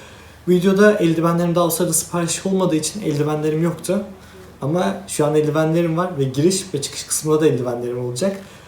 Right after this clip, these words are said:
Ya bu tam Yami Yugi'nin eldivenleri gibi, çok hoşuma gitti. Zaten o yüzden sipariş verdim.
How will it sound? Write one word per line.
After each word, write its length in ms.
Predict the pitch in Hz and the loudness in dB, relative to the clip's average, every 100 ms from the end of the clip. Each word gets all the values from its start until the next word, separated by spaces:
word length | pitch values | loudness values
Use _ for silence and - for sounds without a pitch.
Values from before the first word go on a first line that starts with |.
| - - - | -20 -14 0
Ya 240 | 160 143 180 | 2 4 2
bu 180 | 214 | 0
tam 260 | - 202 180 | 2 2 4
Yami 260 | 170 185 196 | 4 4 4
Yugi'nin 240 | 180 185 | 4 2
eldivenleri 680 | 175 139 135 135 135 135 139 | 2 0 0 0 0 0 -2
gibi, 200 | 156 156 | -4 -6
çok 200 | - 190 | -4 0
hoşuma 300 | 180 147 139 | 0 -2 -4
gitti. 280 | 123 - | -4 -4
Zaten 300 | 151 151 151 | 0 0 2
o 60 | 165 | 2
yüzden 300 | 160 139 139 | 2 0 -2
sipariş 580 | 135 - 139 135 131 - | -4 -4 -4 -2 -4 -6
verdim. 340 | 123 123 180 | -6 -4 -4